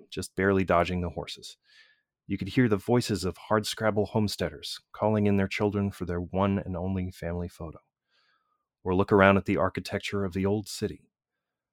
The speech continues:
whose ornate limestone canyons fade back into a ghostly haze, dotted here and there with people lounging in the windows,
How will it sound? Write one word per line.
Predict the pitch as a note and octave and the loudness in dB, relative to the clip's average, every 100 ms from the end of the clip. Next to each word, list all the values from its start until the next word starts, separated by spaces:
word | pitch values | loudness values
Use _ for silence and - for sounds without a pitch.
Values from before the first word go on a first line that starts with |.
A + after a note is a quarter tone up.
| _ | _
whose | F2+ F2 | -6 -2
ornate | G#2+ G#2 G#2 G#2 | 2 2 2 0
limestone | F#2+ F#2+ G2 - G2 | 0 0 0 0 0
canyons | G2 - F#2+ E2 D2+ | -2 -2 -2 -2 -8
fade | - F2 E2+ | -8 -6 -2
back | F2 F#2+ - | -2 -2 -6
into | F2+ D#2+ | -8 -8
a | D#2+ | -10
ghostly | E2 F#2+ - F#2 | -8 -8 -6 -8
haze, | D#2 - D#2 - - - - _ _ _ _ - | -8 -12 -14 -16 -20 -20 -20 _ _ _ _ -4
dotted | F2 E2 | -2 -2
here | - F#2+ | -2 -2
and | F2+ | 0
there | F2 E2 E2+ | 0 -2 -4
with | E2+ - | -6 -10
people | F2+ F2+ F2 | -10 -8 -6
lounging | E2+ F2+ F2+ F2+ | -4 -4 -4 -6
in | |
the | F2 | -6
windows, | E2 E2 D#2+ D#2 - | -8 -8 -8 -12 -16